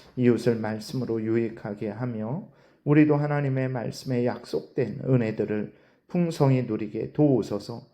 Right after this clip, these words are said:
감사드리고 예수 그리스도의 이름으로 기도드렸습니다. 아멘.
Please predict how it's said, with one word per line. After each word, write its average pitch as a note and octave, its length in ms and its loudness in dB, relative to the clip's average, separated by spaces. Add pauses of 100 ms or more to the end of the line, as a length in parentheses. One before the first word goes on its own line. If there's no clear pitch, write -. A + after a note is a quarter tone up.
(320)
감사드리고 A2+ 1080 0
예수 C3+ 400 4
그리스도의 C3 540 0
이름으로 G#2+ 760 -2
기도드렸습니다. G#2 1200 0 (280)
아멘. G#2 800 -2